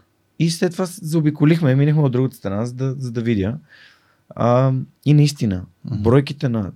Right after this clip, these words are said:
Speaker 1: това животно в света са десет. И това се оказа някаква специална
Speaker 2: Аха.
Speaker 1: морска свиня, която живее в района на Калифорния и калифорнийски.
Speaker 2: И са останали само десет.
Speaker 1: И са останали само десет
Speaker 2: Мгм.
Speaker 1: бройки от
Speaker 2: Мгм.
Speaker 1: хиляди, хиляди
Speaker 2: Мгм.
Speaker 1: бройки.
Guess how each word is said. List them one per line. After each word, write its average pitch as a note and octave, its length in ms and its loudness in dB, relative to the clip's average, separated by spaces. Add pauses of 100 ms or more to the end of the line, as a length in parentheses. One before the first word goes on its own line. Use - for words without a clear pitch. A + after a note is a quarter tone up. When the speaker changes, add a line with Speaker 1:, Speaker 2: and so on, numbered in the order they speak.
(120)
Speaker 1:
това A#2+ 140 2
животно G2+ 500 -6
в F2 100 -14
света B2+ 480 -6 (500)
са - 160 -6
десет. A#2 600 -2 (260)
И A#2 40 -14
това C3+ 140 -4
се C3+ 80 -4
оказа B2+ 280 -4
някаква B2 260 -4
специална A2 400 0
Speaker 2:
Аха. G#2 100 0
Speaker 1:
морска G#2 280 0
свиня, G#2 400 -4
която B2 300 -6
живее G#2+ 300 -2
в A#2+ 220 -6
района G#2+ 180 -2
на A2 160 -4
Калифорния G2 580 -2
и A#2+ 60 -8
калифорнийски. F#2+ 520 -10
Speaker 2:
И - 40 -6
са - 100 -6
останали A#2+ 260 -2
само A2 240 -4
десет. G2 300 -10
Speaker 1:
И G#2+ 40 -12
са G#2 60 -10
останали C3+ 260 -2
само C#3+ 240 -2
десет B2 340 -2
Speaker 2:
Мгм. G#2+ 80 -10
Speaker 1:
бройки G#2 500 0 (240)
от G#2 260 -6
Speaker 2:
Мгм. G#2 260 -6
Speaker 1:
хиляди, D#3+ 300 -2
хиляди D#2+ 340 -10
Speaker 2:
Мгм. D2+ 140 -8
Speaker 1:
бройки. F#2 260 -10